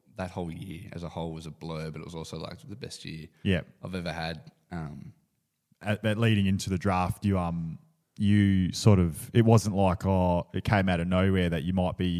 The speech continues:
Speaker 2: you sort of had an idea.
Speaker 1: Yeah, a
Speaker 2: How
Speaker 1: little
Speaker 2: many,
Speaker 1: bit.
Speaker 2: um, like, did you speak to many clubs?
Speaker 1: Yeah, I think I spoke to probably all of 'em.
Speaker 2: Yeah, okay.
Speaker 1: Yeah,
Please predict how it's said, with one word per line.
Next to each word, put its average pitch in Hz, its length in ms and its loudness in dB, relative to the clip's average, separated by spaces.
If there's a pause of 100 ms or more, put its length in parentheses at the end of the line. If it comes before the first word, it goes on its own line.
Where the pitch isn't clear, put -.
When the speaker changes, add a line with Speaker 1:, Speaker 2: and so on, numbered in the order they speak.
Speaker 2:
you 98 120 -2
sort 104 200 0
of 90 60 2
had 92 140 0
an 87 100 -2
idea. 85 720 -2
Speaker 1:
Yeah, 101 120 -4
a 98 60 -4
Speaker 2:
How 92 40 -6
Speaker 1:
little 117 160 6
Speaker 2:
many, 113 140 4
Speaker 1:
bit. 101 80 6
Speaker 2:
um, 90 360 0 (360)
like, 101 140 2
did 101 120 0
you 95 80 -2
speak 120 320 0
to 113 120 0
many 107 200 2
clubs? 117 440 -4
Speaker 1:
Yeah, 76 300 -8
I 85 80 -10
think 85 160 -10
I 73 80 -12
spoke - 300 -16
to - 180 -16 (840)
probably 78 360 -12 (680)
all 78 160 -8
of 78 80 -12
'em. 85 220 -12
Speaker 2:
Yeah, 87 260 2
okay. - 280 -6
Speaker 1:
Yeah, - 100 -14